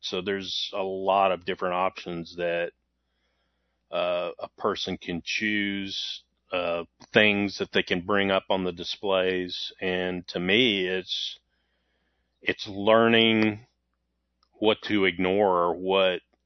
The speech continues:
what not to try and use, because you can so easily reach information overload in a D model.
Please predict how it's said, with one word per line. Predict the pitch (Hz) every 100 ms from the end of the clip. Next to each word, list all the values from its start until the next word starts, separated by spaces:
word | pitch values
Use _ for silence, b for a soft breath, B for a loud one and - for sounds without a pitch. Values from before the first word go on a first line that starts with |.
| _ _ -
what | 101 95
not | 101 95 95 95
to | 90
try | - 98 95
and | 90 87
use, | 92 95 90
because | 90 - 87 87
you | 104
can | - 87
so | - - 110 104 101 92
easily | 98 95 95 92
reach | 90 92 92 90 95
information | 92 95 90 90 -
overload | 87 92 90 87 87
in | 87 85
a | 82
D | 85 85
model. | 85 85 85 87